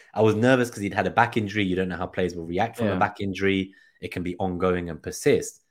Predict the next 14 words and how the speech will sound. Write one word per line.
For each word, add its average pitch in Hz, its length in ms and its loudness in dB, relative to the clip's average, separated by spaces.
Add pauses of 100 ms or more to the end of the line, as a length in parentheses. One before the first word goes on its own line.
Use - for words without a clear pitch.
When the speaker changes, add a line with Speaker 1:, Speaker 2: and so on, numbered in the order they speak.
(540)
Speaker 1:
But 127 160 -2
in 165 160 2
pre-season, 143 540 0
Saliba's 117 600 -2
shown 107 460 -2
exactly 101 480 -4
what 92 160 -4
I 90 260 -4 (120)
want 98 220 -4
to 92 60 -10
see 127 220 -6
from - 200 -8
him. 80 180 -10
And 87 180 -6